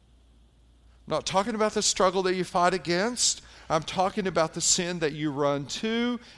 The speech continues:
and embrace. And even when somebody calls you out on it, you won't hear them out.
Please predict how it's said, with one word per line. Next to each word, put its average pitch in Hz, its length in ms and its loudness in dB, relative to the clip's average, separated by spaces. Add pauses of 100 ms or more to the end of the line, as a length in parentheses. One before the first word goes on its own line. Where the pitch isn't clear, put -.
(100)
and 151 240 -4
embrace. 127 960 -4 (1500)
And 170 280 2
even 214 360 2
when 202 140 -2
somebody 196 360 2
calls 196 320 0
you 196 120 0
out 170 180 4
on 135 140 -2
it, 120 60 -4
you 139 160 -4
won't 143 220 -2
hear 165 180 -2
them 170 160 -4
out. 135 320 -2